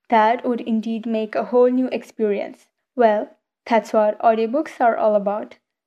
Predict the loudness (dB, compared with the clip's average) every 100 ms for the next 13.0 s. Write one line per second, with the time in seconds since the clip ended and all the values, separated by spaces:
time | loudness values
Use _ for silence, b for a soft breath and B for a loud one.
0 | _ -4 -2 -2 -4 -6 -8 2 4 4
1 | 2 -2 -2 -2 -2 -2 -2 0 -2 0
2 | -2 -2 -2 -2 -2 -2 -2 -2 -2 -2
3 | -4 -8 _ _ -10 -8 -2 0 0 0
4 | -6 -10 -4 -4 -2 -2 -2 -4 -8 -4
5 | -4 -2 -2 0 -2 -2 0 0 -2 -8
6 | -10 -8 -8 -4 -2 -2 -6 -14 _ _
7 | _ _ _ -8 -6 0 2 2 2 -2
8 | -6 -2 2 2 2 0 -2 -4 -4 -2
9 | -2 -6 _ _ _ _ -4 0 0 -2
10 | _ _ -4 -4 0 0 0 -6 -4 -4
11 | -2 -2 0 0 0 -2 -4 -6 -8 _
12 | _ _ -10 -2 -2 -2 -4 -4 -6